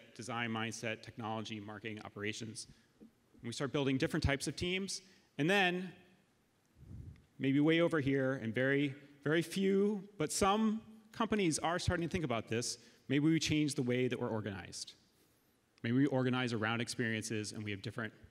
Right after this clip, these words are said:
functions and different roles. In terms of how you engage with service designers,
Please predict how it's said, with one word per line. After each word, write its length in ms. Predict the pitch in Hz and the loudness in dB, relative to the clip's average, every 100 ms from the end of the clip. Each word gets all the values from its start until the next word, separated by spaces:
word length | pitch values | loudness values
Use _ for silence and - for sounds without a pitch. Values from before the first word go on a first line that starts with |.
| _ | _
functions 440 | - 135 - 147 117 | -4 -4 -2 -4 -4
and 80 | 110 | -6
different 240 | - 107 | -8 -8
roles. 480 | 104 92 85 - - - - _ _ _ _ _ _ _ _ - _ _ _ _ _ _ _ _ _ _ _ _ _ _ _ _ _ _ _ _ _ _ _ _ _ _ _ _ _ | -8 -8 -10 -14 -16 -20 -20 _ _ _ _ _ _ _ _ -20 _ _ _ _ _ _ _ _ _ _ _ _ _ _ _ _ _ _ _ _ _ _ _ _ _ _ _ _ _
In 60 | 135 | -2
terms 220 | 170 156 | 2 2
of 60 | 151 | 2
how 140 | 156 | 2
you 180 | 180 175 | 4 4
engage 500 | 165 131 147 160 180 | 2 4 4 4 2
with 120 | 175 | 0
service 260 | - 196 185 | 0 0 0
designers, 580 | 175 185 185 196 190 | 0 0 2 2 0